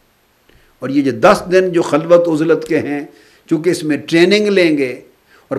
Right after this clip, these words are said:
पलट के वापस मजलिस में जाएंगे, तो खलवत उज़लत इस काबिल बना देगी और बना देती है।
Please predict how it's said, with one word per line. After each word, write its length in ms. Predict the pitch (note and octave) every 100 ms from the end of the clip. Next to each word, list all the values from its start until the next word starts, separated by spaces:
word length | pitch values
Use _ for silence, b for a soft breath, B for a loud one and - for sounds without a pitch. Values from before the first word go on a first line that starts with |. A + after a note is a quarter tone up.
| -
पलट 300 | D#3+ F#3+ F#3+
के 80 | F3+
वापस 440 | C#3 D3+ E3+ F#3+ C#3+
मजलिस 440 | E3+ G#3+ A#3 -
में 160 | F#3+ D#3
जाएंगे, 480 | D#3 D3 C#3+ D3+ D3+
तो 320 | - - D3
खलवत 420 | D#3 E3+ F#3 F#3+
उज़लत 380 | F3+ F3+ G3+ G3+
इस 140 | G#3 -
काबिल 520 | - F#3 G3+ C4 C4
बना 300 | A#3 F#3+ F3
देगी 560 | E3 D#3 C#3 D#3 F3+ - b
और 120 | D#3 D#3
बना 400 | C#3+ D3+ E3+ F3+
देती 460 | C#3 A3+ B3+ C4+
है। 460 | G3 D3+ B2+ -